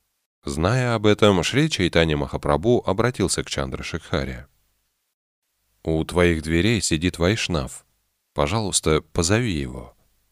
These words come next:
Чандрашекхара вышел, но не увидел у дверей никакого вайшнава.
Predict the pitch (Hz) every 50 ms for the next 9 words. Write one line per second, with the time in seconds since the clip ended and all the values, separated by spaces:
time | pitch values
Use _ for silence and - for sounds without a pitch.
0 | _ _ _ _ _ _ _ _ _ _ _ - - 78 71 69 73 67 67 -
1 | - 67 - - 85 80 71 71 69 73 101 131 - - 117 110 104 95 - -
2 | - - - _ _ 95 113 151 165 151 120 98 87 82 85 113 127 131 120 104
3 | 92 78 80 76 78 78 92 104 101 - - - 92 110 117 - 85 73 - 76
4 | 73 71 69 69 78 90 101 - - - 82 67 64 65 62 67 -